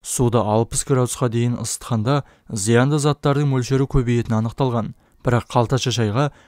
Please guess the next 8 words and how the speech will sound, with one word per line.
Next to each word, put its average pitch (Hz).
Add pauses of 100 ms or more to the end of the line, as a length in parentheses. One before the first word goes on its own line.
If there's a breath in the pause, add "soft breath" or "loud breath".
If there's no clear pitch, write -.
(120 soft breath)
ондай 107
эксперимент 135
жасалған 143
жоқ. - (320)
Сондықтан 117
белгісіз. 117 (400 soft breath)
Бір 110
қызығы, 117